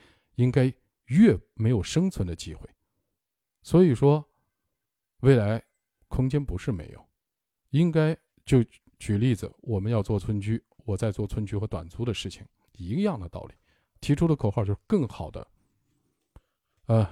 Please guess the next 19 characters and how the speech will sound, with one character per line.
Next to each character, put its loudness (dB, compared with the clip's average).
更 2
好 -6
的 -4
产 -12
品， -14
更 0
低 -2
的 -4
价 -10
格， -20
我 4
们 6
叫 2
更 4
好、 -4
更 6
便 -2
宜。 4
<laughs> -20